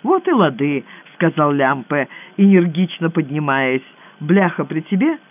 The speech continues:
Отлично. При необходимости крутнём спектакль». Не было нужды лишний раз освежать в памяти план города,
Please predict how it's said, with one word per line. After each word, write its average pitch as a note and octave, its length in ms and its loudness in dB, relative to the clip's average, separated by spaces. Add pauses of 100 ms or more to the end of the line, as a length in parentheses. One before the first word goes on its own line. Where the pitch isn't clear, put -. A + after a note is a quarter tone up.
(220)
Отлично. E3+ 800 0 (540)
При G#3 180 2
необходимости F#3 1120 2 (300)
крутнём F#3+ 680 2 (120)
спектакль». A2 760 -6 (840)
Не D#3+ 400 2
было A#3 300 0
нужды A#3+ 540 0
лишний D#3 520 0
раз E3+ 280 -6
освежать C3+ 520 -4
в - 120 -20
памяти D#3+ 480 -2
план E3+ 420 -2
города, C3 600 -2